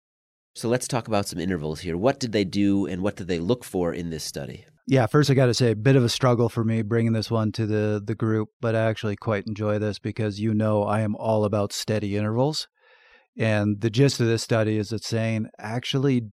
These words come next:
Speaker 2: doing intervals at a constant wattage might not be the most effective way to do intervals.
Speaker 1: Mm-hmm.
Speaker 2: But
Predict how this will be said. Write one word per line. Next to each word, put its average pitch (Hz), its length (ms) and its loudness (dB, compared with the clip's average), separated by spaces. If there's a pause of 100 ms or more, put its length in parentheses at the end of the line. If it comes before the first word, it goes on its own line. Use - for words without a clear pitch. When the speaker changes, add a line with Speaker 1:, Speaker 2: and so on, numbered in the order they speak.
(140)
Speaker 2:
doing 117 580 2 (160)
intervals 110 640 0
at 107 200 -4
a 101 120 -2
constant 104 680 -4
wattage 104 600 0 (680)
might 113 280 0
not 107 180 0
be 107 100 0
the 101 80 0
most 98 220 -2
effective 95 340 -6
way 90 140 -2
to 92 100 -6
do 90 200 -6
intervals. 92 500 -8
Speaker 1:
Mm-hmm. 98 180 -6
Speaker 2:
But 104 240 0